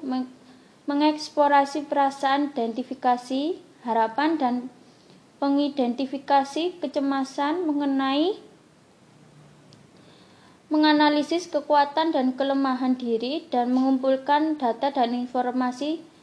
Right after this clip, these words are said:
tentang klien atau keluarga dekat. Dua, fase orientasi, yaitu fase perkenalan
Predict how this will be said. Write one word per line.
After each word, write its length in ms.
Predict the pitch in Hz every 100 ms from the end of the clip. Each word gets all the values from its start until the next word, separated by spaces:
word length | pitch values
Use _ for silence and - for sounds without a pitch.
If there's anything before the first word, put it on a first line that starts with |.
| _ -
tentang 320 | 277 269 277
klien 400 | 277 262 254 294
atau 320 | 285 269 277
keluarga 400 | 277 269 254 262
dekat. 480 | 233 254 - 233 208 - - - _ _ _ _ -
Dua, 260 | 233 240
fase 400 | 277 285 277 294
orientasi, 960 | 285 269 269 277 277 269 240 - 320 381
yaitu 480 | 277 220 240 233 302
fase 320 | 302 269 285
perkenalan 800 | 277 277 269 262 240 254 294 359